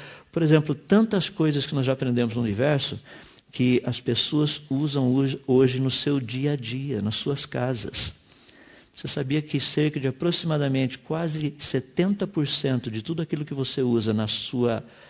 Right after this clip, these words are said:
cozinha, na sua sala, no seu quarto, foram coisas de descobertas espaciais desses últimos cinquenta anos?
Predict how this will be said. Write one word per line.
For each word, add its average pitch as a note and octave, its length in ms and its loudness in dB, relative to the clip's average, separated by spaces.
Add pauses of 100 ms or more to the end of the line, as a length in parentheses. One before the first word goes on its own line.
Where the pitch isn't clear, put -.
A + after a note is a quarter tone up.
(160)
cozinha, A#2 720 0 (420)
na A2+ 60 -6
sua G2+ 300 -6
sala, B2+ 680 0 (400)
no A2+ 60 -10
seu A2 260 -4
quarto, A#2+ 840 -2 (580)
foram A2+ 240 -4
coisas B2+ 540 0
de A2 120 -4
descobertas A#2 720 -4
espaciais A2 640 -4
desses G#2 380 -6
últimos G#2+ 360 -4
cinquenta A2 440 -4
anos? G#2+ 380 -10